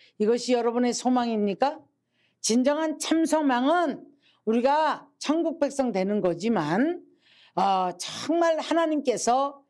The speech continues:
우리가 육을 입고 이 땅에 살아가는 날 동안 하나님이 나와 함께 하심으로 말미암아 하나님의 나라의 법칙을 따라 하나님의 일에 동참하고 선한 일, 선한 일이 뭘 것 같아요?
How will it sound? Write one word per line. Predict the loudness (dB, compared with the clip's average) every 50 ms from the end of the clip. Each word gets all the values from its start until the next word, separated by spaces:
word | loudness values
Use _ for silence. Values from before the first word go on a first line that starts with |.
| _ _ _ _ _ _
우리가 | 0 0 2 2 2 2 2 2
육을 | 0 0 0 0 0
입고 | 0 -2 0 0 0 0
이 | 0 0
땅에 | 0 0 0 -2
살아가는 | -2 0 0 2 2 2 0 0 0 0 0
날 | 2 0 0 0 -2
동안 | -2 -2 0 0 0 0 0 -4 -8 -10 -18 _ _ _ _ _ _ _ _ -6
하나님이 | -2 -2 0 2 2 0 2 0 0 2 2
나와 | 2 2 2 2 2 2 0 0
함께 | -2 -2 -4 0 0 0
하심으로 | 0 0 -6 -2 0 0 0 2 0 0
말미암아 | 0 2 0 2 2 2 2 2 2 2 2 0 -2 -4 -6 -12 _ _ _ _ _ _ _ _ _
하나님의 | -6 -2 -2 0 0 2 2 2 2 0 0 2 2 2 2 0
나라의 | 0 0 2 2 4 2 2 0 0 -2
법칙을 | -2 -2 -2 -4 -6 -2 0 0 0 0 0 0
따라 | 0 2 2 2 0 -2 -6 -12 _ _ -20 -20 _ _ _
하나님의 | -4 -2 0 2 2 2 2 2 2 2 2 2 2 2 0 -2
일에 | -2 0 2 2 2 2 2 2 2 4 2 2 0 -4 -10 -18 _ _ _ _ _ _
동참하고 | -2 0 0 0 0 0 -2 -2 0 0 -2 0 2 0 0 0 -2 -6 -16 -20 _ _ _ _ _ _
선한 | -6 -4 0 2 2 2 2 2 2 2 2 0
일, | 0 0 -4 -8 -12 -18 _ _ _ _ _ _ _ _ _ _ _ _ _ _ _ _
선한 | -4 -2 0 2 2 2 2 2
일이 | 2 2 2
뭘 | 2 0 0 0
것 | 0 0
같아요? | 0 0 0 0 0 2 2 2 0 -2 -8 _